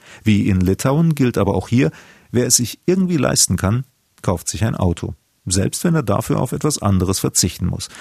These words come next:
Das Auto als Symbol des Wohlstands und Fortschritts. Deshalb sind zwar im Großraum Riga die Vororte und das Umland mit einer Art S-Bahn noch gut erschlossen,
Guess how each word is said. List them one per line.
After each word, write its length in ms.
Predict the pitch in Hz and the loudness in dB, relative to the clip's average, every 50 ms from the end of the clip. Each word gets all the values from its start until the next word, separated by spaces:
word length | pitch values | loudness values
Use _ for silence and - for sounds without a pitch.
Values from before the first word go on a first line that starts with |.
| - - - | -18 -8 -4
Das 220 | - - - - | -4 -4 0 0
Auto 340 | 127 156 170 160 175 156 151 | 2 2 2 2 2 0 2
als 300 | - 113 113 110 - - | 2 0 0 0 0 0
Symbol 400 | 107 98 92 87 92 92 90 87 | 2 2 2 2 2 2 2 2
des 240 | 90 90 - - 92 | 2 0 0 0 2
Wohlstands 580 | 95 101 104 - - - 95 90 87 85 - | 2 2 2 0 -2 -2 0 0 0 0 0
und 160 | - 123 113 | 0 0 -2
Fortschritts. 540 | - - 92 - - - - - - - - _ _ _ _ _ _ _ _ _ _ _ - | 0 -2 -4 -4 -6 -8 -8 -4 -4 -6 -6 _ _ _ _ _ _ _ _ _ _ _ -2
Deshalb 280 | 131 - 185 - 151 - | 0 0 0 0 0 2
sind 160 | 151 127 117 | 0 2 0
zwar 180 | - 113 98 95 | 0 0 0 0
im 80 | 92 | 0
Großraum 500 | 87 - - 156 180 - - 95 92 90 87 | -2 0 0 0 2 2 0 0 0 0 0
Riga 380 | 104 143 190 160 104 90 85 | 0 0 2 2 2 0 0
die 140 | 78 85 - | -2 -4 -6
Vororte 520 | - - - 143 - - - 98 - - - | -4 -2 0 0 0 0 -4 -4 -2 -4 -2
und 160 | - 95 95 | -2 -2 -2
das 340 | 92 90 - - - - - _ _ - | 0 0 2 2 0 0 -4 _ _ -2
Umland 480 | - 147 175 165 113 95 90 87 - - | 0 2 2 2 2 0 0 -2 0 0
mit 200 | 90 87 - - | 0 0 2 0
einer 240 | 90 90 85 82 | 2 2 2 2
Art 220 | 80 87 - - - - | 0 0 -2 -4 -4 -4
S-Bahn 460 | - - - - - 98 92 92 92 | 0 0 0 0 0 0 0 0 0
noch 180 | 92 98 - - | 0 -2 0 0
gut 160 | 147 156 - | -2 0 0
erschlossen, 500 | - 104 - - 127 143 - 165 151 | 0 0 0 0 0 2 2 2 0